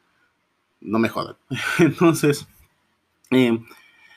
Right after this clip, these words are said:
podría canalizarlo, uh, a la gente que está administrando las plataformas, a la gente que está en operations,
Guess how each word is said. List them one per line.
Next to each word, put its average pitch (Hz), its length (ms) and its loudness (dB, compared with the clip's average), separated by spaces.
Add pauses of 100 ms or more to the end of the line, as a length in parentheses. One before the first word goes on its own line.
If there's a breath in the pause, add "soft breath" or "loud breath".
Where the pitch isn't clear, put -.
(160 loud breath)
podría 127 260 2
canalizarlo, 135 680 0
uh, 127 300 -2
a 110 520 -2
la 107 180 -2
gente 127 280 -8
que 131 80 -8
está 120 320 -2
administrando 117 460 -2
las 110 120 -4
plataformas, 151 680 -2
a 117 60 -2
la 101 80 -4
gente 113 220 -8
que 113 60 -18
está 113 140 -10
en 110 60 -6
operations, 147 680 -4